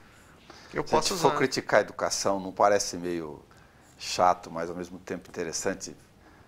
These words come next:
Speaker 2: falar um contrassenso de que escrever pra molecada metáfora, saber construir uma metáfora, parece chique, mas mostra o,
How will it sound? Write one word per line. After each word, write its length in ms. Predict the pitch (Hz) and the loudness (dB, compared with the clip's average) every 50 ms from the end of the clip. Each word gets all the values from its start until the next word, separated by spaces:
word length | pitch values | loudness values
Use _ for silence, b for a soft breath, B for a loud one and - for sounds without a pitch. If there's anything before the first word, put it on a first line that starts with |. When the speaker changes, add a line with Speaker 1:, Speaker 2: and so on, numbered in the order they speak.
| b b | b b
Speaker 2:
falar 360 | - - 85 80 85 85 85 | -4 0 0 4 4 4 4
um 60 | 85 | 4
contrassenso 800 | 73 - - 92 85 92 82 76 - - - 98 95 - - 92 | 2 -2 -6 -6 -6 -6 -6 -6 -6 -8 -8 -8 -8 -10 -12 -16
de 120 | 85 85 | -18 -18
que 380 | - - - 92 90 85 78 73 73 B B B B B B B B B - | -18 -16 -12 -12 -12 -12 -12 -14 -18 B B B B B B B B B -14
escrever 520 | - - - - 95 92 85 98 110 107 | -14 -10 -6 -4 -4 -4 -2 0 0 0
pra 100 | - 92 | 0 -2
molecada 540 | 87 90 92 87 87 - - 101 92 85 87 | -6 -6 -6 -6 -6 -4 -2 -2 0 0 -2
metáfora, 580 | 85 82 82 - - 101 104 104 - - 87 85 | -6 -10 -10 -2 2 4 4 4 2 -2 -8 -6
saber 520 | - - 95 87 - 87 90 101 107 104 | -4 -4 -4 -4 -4 -4 -4 -2 -2 -4
construir 400 | - - 90 - - - 87 87 | -4 -6 -12 -12 -12 -10 -8 -6
uma 100 | 92 90 | -6 -6
metáfora, 580 | 85 85 78 - 90 92 104 - - - 107 107 B B B B B B B | -6 -8 -6 -2 2 2 2 0 -2 -12 -16 -16 B B B B B B B
parece 480 | - - 85 - 90 95 - - - 113 | -4 -2 0 0 0 0 0 -2 -4 -4
chique, 500 | - - - - 127 - - - - - - b b b b b b b b - - 92 | -6 -6 -4 -4 -4 -6 -8 -14 -18 -20 -20 b b b b b b b b -20 -16 -10
mas 720 | 90 90 90 87 85 - - - - - - - - - - - - - | -8 -6 -6 -6 -8 -10 -12 -12 -14 -16 -16 -18 -20 -20 -20 -20 -20 -18
mostra 640 | 127 110 87 90 82 87 95 - - - 113 113 | -16 -10 -6 -2 0 0 0 0 -2 0 0 2
o, 360 | 117 117 117 110 110 101 95 | 2 0 -2 -6 -6 -8 -10